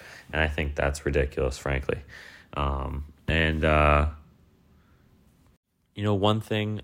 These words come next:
I think that needs to be brought up in this conversation is, to,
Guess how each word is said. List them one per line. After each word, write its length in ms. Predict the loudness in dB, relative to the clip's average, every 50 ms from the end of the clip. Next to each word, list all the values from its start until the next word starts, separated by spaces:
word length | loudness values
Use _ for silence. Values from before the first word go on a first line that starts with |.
| -6 -6
I 100 | -4 -4
think 400 | -2 0 0 0 0 -2 -2 0
that 340 | 2 2 2 0 -2 -8 -8
needs 360 | -4 -2 -2 0 -2 -2 -2
to 80 | -4
be 100 | -4 -2
brought 320 | -4 0 4 6 6 6 6
up 240 | 4 2 2 0 -2
in 60 | -2
this 160 | 0 -2 -2
conversation 880 | -2 -2 0 0 0 0 0 2 2 2 2 2 0 -2 -4 -4 -4 -8 -12 -18 -20 -20 -20 -20 -20 -20 _ _ _ _ _ _
is, 560 | 2 4 4 4 4 2 0 -2 -6 -10 -12 -14 -18 _ _ _ _ -20 -2
to, 260 | 2 4 4 4 4